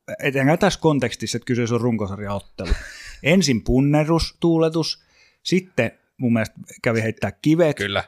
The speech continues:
Speaker 1: Ja sit vielä huudattamaan yleisöä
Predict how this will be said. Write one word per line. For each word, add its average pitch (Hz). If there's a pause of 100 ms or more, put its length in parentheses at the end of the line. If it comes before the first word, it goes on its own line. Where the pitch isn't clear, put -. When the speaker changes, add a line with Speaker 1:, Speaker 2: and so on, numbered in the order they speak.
(240)
Speaker 1:
Ja -
sit 175
vielä 165
huudattamaan 113
yleisöä 104